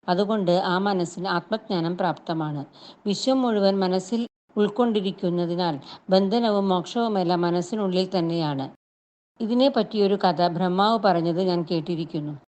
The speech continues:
ശ്രദ്ധിച്ചാലും, ഒരിടത്ത് വലിയൊരു കാടുണ്ടായിരുന്നു. അനേക കോടി ചതുരശ്ര മൈൽ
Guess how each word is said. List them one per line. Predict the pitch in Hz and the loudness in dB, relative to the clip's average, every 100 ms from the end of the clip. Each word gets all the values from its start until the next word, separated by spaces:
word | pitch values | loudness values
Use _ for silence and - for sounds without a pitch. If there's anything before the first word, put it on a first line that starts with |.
| _ | _
ശ്രദ്ധിച്ചാലും, | - 202 180 180 180 139 143 - _ - | -4 -2 0 -2 -4 -6 -8 -14 _ -4
ഒരിടത്ത് | 226 254 247 - 190 | 0 2 2 2 0
വലിയൊരു | 185 185 226 214 180 196 196 | 2 2 2 2 2 0 0
കാടുണ്ടായിരുന്നു. | 165 170 202 175 151 143 135 135 131 _ _ 190 | 0 0 0 0 0 -2 -4 -6 -10 _ _ -2
അനേക | 196 226 240 | 2 2 0
കോടി | 240 226 208 | 0 0 0
ചതുരശ്ര | 214 185 175 - 214 | 0 -2 -4 -4 -2
മൈൽ | 196 180 185 | 0 0 -2